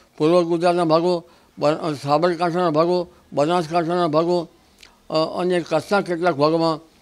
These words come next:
તારીખ નવની આસપાસ ચોમાસું વરસાદ પહોંચી જશે અને નવથી બારમાં ઘણા ભાગોમાં વરસાદ થશે.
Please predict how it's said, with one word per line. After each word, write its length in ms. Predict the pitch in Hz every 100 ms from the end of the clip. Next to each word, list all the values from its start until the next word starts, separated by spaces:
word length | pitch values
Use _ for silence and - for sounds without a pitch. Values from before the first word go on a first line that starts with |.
| _ _
તારીખ 300 | 143 156 151 160 160 143 - _ _
નવની 680 | 117 113 143 185 180 180 170
આસપાસ 480 | 165 160 - 170 160 - _ _ _ _
ચોમાસું 400 | 147 165 160 165
વરસાદ 280 | 151 151 156
પહોંચી 320 | - 123 156
જશે 320 | 170 151 196 202 _ _
અને 200 | 151 165
નવથી 320 | 139 135 139 165
બારમાં 440 | 151 147 156 139 - _ -
ઘણા 240 | 113 143 180
ભાગોમાં 360 | 143 147 156
વરસાદ 280 | 143 123 139
થશે. 320 | 151 151 117